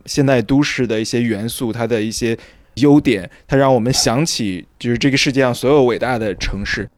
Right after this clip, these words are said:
上海跟其他城市，国内其他城市，比如说北京，可能是另一个流派的城市，相比，它对于现在年轻人越来越多的一种吸引力，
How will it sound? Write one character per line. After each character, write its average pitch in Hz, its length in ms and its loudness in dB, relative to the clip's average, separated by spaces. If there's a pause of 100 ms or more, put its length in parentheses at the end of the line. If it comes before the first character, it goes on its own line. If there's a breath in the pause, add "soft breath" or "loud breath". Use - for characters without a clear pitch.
(120)
上 214 180 2
海 135 100 0
跟 175 160 0
其 - 220 -2
他 165 200 0
城 113 260 -4
市， 117 300 -4 (640 soft breath)
国 131 140 2
内 180 140 2
其 143 160 0
他 180 120 2
城 131 220 -2
市， 110 140 -6
比 107 80 -2
如 110 80 0
说 160 120 0
北 104 200 -2
京， 113 240 -8 (180)
可 - 80 -10
能 120 140 0
是 135 260 -2 (140)
另 175 160 4
一 156 80 2
个 123 80 4
流 107 200 -2
派 123 240 0
的 90 140 -2
城 95 260 -10
市， 95 240 -10 (320 loud breath)
相 147 280 0
比， 101 240 -8 (180 soft breath)
它 - 140 -4
对 170 160 4
于 - 20 4
现 147 180 2
在 139 160 2 (100)
年 123 180 -2
轻 143 180 -4
人 123 100 0
越 143 140 4
来 117 160 0
越 117 100 0
多 123 160 0
的 120 80 0
一 123 60 2
种 110 160 -4
吸 92 220 -4
引 107 100 -2
力， 117 180 -4